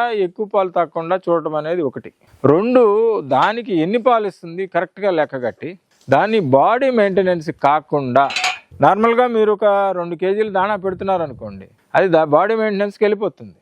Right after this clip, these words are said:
అది కాకుండా ప్రతి కేజీ పాలకి, అంటే లీటర్ పాలకి అనుకోండి,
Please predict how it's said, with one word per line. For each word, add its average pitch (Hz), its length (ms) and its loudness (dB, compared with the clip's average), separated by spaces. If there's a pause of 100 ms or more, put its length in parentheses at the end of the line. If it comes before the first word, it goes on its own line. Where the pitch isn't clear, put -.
(180)
అది 135 120 2
కాకుండా 156 840 0 (340)
ప్రతి 185 380 2 (720)
కేజీ 226 380 4
పాలకి, 170 600 -2
అంటే 156 180 -4
లీటర్ 202 400 2
పాలకి 214 240 -2
అనుకోండి, 165 460 -10